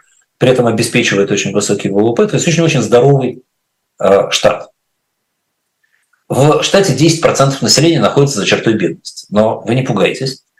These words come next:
А, черта бедности в Америке — это на одного человека четырнадцать с половиной тысяч долларов в год,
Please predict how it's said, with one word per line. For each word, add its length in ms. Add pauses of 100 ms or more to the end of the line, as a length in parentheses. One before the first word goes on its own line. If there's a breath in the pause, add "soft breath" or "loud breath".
(380 loud breath)
А, 280
черта 280
бедности 440
в 60
Америке — 500
это 300
на 220
одного 260
человека 500
четырнадцать 520
с 60
половиной 500
тысяч 360
долларов 340
в 60
год, 300